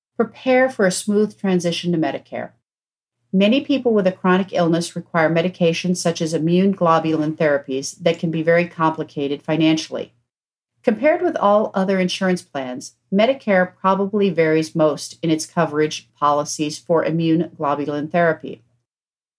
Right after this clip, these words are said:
Therefore, patients who continue to receive immune globulin therapy when they turn sixty-five or otherwise become eligible for Medicare need to know how to successfully transition to Medicare. In fact,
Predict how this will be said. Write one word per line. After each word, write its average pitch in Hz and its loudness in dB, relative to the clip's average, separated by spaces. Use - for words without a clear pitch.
Therefore, 269 2
patients 247 -2
who 226 -6
continue 233 0
to 226 0
receive 185 0
immune 175 4
globulin 156 0
therapy 160 0
when 170 -2
they 165 2
turn 160 0
sixty-five 160 -2
or 185 0
otherwise 190 2
become 175 -2
eligible 175 -2
for - -12
Medicare 165 -2
need 262 2
to 214 -4
know 185 4
how 170 0
to 165 -2
successfully 185 -2
transition 160 -2
to 156 -2
Medicare. 139 -6
In 180 4
fact, 208 0